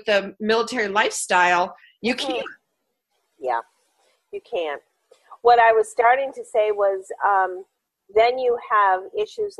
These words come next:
Speaker 2: like when someone does pass away, like when your mom died, you can't always go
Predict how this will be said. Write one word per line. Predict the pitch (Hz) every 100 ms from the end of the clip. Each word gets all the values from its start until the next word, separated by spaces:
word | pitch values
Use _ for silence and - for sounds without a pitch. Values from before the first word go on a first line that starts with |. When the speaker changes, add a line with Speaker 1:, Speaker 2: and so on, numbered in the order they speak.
| 381
Speaker 2:
like | 381 392 208 _ _ _
when | 190 196 196 190 185 185 -
someone | - 202 185 185
does | 190 247 302 - _ _
pass | 196 185 185
away, | 175 165 175
like | 175 165
when | 175
your | 170 165
mom | 175 233 269
died, | 190 165 160 - _ _ _ _
you | 220 220 -
can't | 269 254 -
always | 220 220 214
go | - 208 302